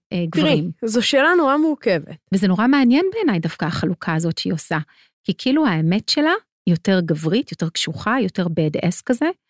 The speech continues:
Speaker 1: והתחפושת זה אישה בלונדינית עם, אה, עיניים ירוקות, אה,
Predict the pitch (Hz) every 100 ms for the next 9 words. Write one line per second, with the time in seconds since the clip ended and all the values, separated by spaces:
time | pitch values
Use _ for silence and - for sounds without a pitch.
0 | _ _ _ _ 165 165 165 160 156 156
1 | - - - 370 - 311 - - 233 233
2 | 226 - - 285 277 233 226 233 247 247
3 | 220 202 190 185 180 - 202 220 208 175
4 | - 233 247 220 190